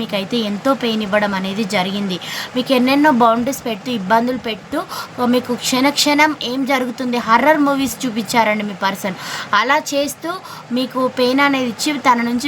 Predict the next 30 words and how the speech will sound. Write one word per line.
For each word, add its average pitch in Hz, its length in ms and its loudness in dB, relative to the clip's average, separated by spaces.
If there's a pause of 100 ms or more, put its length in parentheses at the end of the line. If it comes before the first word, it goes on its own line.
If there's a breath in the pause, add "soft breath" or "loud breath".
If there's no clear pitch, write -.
(100)
మిమ్మల్ని 240 360 2
లెఫ్ట్ 220 220 -2 (100)
తనే 247 320 4
చేశారు, 247 400 2
మీరు 220 140 -4 (100)
కాలేదు. 220 380 2 (440 loud breath)
వ్యూవర్స్ 269 380 0
అయితే 247 240 -2
వెళ్ళిపోలేదు 240 580 0
తన 208 160 0 (100)
లైఫ్లో 220 380 -2
నుండి, 196 200 -4 (340 loud breath)
తనే 240 200 4 (100)
వెళ్ళేలాగా 247 600 2
చేసి 247 240 -2 (120)
మీరే 269 320 0
తనతోటి 254 480 0
ఉండలేదని 233 640 2
చెప్తూ 254 240 -4 (100)
ఉన్నారు. 226 280 4 (420 loud breath)
మీ 262 80 2 (100)
పైన 240 300 4
నిందలు 240 320 2
అయితే 240 240 -2
వేయడం 226 360 2
అనేది 208 300 -2
జరిగింది. 208 400 -2 (400 loud breath)
ఇలాంటి 247 320 2 (100)
ఎనర్జీస్ 247 380 -4
అయితే 226 140 -4